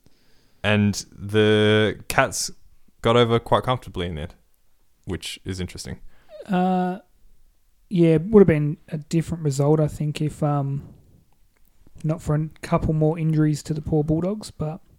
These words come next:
Speaker 1: Yeah.
Speaker 2: uh, losing Libba, who was pretty much swinging the game, uh, to the Bulldogs' favour, and then losing another midfielder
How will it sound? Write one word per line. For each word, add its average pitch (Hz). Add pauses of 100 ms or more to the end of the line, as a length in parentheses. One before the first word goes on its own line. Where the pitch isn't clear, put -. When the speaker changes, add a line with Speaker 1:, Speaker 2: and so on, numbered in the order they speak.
(260)
Speaker 1:
Yeah. 101
Speaker 2:
uh, 143
losing 147
Libba, 156
who 151
was 143
pretty 170
much 156 (100)
swinging 156
the 139
game, 147 (600)
uh, 147
to -
the 151
Bulldogs' 151
favour, 147
and 147
then 147
losing 147
another 143
midfielder 143